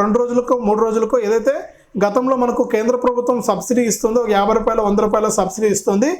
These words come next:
అదేవిధంగా మన తెలంగాణలో కూడా మీరు మొదటగా ఈ ఉచిత సిలిండర్ పథకానికి అర్హులైన వారి లిస్ట్ అనేది ప్రభుత్వం అయితే విడుదల చేస్తుంది సోమవారం రోజు సాయంత్రము. ఇప్పటి వరకు మీకు లిస్టులో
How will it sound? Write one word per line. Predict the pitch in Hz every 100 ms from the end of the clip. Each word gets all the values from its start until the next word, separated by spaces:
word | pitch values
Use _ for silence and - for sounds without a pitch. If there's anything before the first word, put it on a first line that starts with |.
| - _ _ 185
అదేవిధంగా | 233 269 254 254 254
మన | 240 220
తెలంగాణలో | 202 220 233 226 220
కూడా | 220 220
మీరు | 220 302 370 - _ 196
మొదటగా | 196 240 262 240 277 - -
ఈ | 226 190 196
ఉచిత | 202 254 262
సిలిండర్ | 262 233 233 233
పథకానికి | 202 202 233 226 196
అర్హులైన | 196 226 220 214
వారి | 214 196 190
లిస్ట్ | - 220
అనేది | 214 254 311 - - -
ప్రభుత్వం | 214 208 214 240
అయితే | 214 170
విడుదల | 196 208 214
చేస్తుంది | 214 208 214 214 -
సోమవారం | 196 214 214 208
రోజు | 208 202
సాయంత్రము. | 196 196 202 214 262 359 - _ -
ఇప్పటి | 208 262 175
వరకు | 254 277
మీకు | 254 240 220
లిస్టులో | 208 254